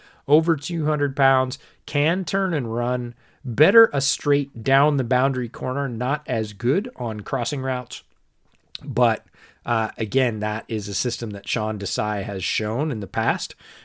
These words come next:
um, uh, sort of that match zone where you're, where you're looking at,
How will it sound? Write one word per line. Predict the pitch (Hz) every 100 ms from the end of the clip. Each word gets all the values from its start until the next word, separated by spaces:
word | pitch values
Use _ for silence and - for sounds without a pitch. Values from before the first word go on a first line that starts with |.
| -
um, | 101 101 101 98 98 - -
uh, | 107 95 - 143
sort | 110 117 107
of |
that | 101 107
match | 113 113 110 -
zone | 127 139 165 147
where | 123
you're, | 113 107 104
where | 113 104
you're | 98
looking | 101 135 139 117
at, | 110